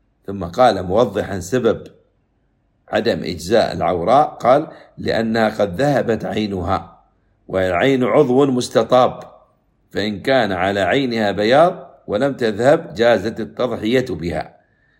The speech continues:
لأن عورها ليس ببين، ولا ينقص ذلك لحمها".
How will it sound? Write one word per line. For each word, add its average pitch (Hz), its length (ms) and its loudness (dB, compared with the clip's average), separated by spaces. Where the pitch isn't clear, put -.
لأن 90 340 -6
عورها 113 680 2
ليس 139 340 0
ببين، 110 800 0
ولا 123 260 4
ينقص 123 440 -4
ذلك 135 520 2
لحمها". 101 960 -2